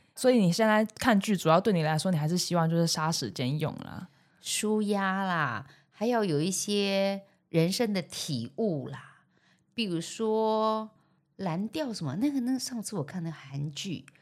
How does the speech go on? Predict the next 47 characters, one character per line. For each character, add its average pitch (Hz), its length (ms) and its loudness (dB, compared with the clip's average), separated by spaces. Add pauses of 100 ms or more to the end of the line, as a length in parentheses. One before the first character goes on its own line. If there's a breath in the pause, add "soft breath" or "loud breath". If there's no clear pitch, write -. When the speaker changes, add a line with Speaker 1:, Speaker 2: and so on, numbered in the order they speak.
(280 soft breath)
Speaker 2:
也 156 100 0
有 180 60 4
过 190 100 4
什 202 60 2
么 247 80 6
Speaker 1:
蓝 233 80 6 (180)
调 - 40 4
时 160 200 0
光。 175 300 0
Speaker 2:
蓝 - 20 -2
调 208 240 2
什 156 100 -4
么 139 60 0
时 143 160 -4
光， 160 220 -2
对， 160 140 0
对， 139 120 -4
对， 131 200 -8
对， - 160 -20 (400 soft breath)
蓝 160 240 -2
调 185 200 -2
的 139 100 -4
时 143 200 -6
光， 156 180 -2 (200 loud breath)
蓝 165 220 0
调 190 100 2
时 185 40 6
光。 - 0 -
Speaker 1:
我 - 0 -
们 202 80 6
如 233 60 6
果 247 100 8
等 185 80 6
一 165 40 6
下 185 100 4
讲 170 200 4
错， 185 160 4
会 170 120 0
不 - 40 -6
会 - 60 -12
很 - 80 -6
尴 740 100 -2
尬？ 226 840 6
Speaker 2:
<laughs> - 40 -
再， 175 120 0
再， 190 160 0
再 220 160 6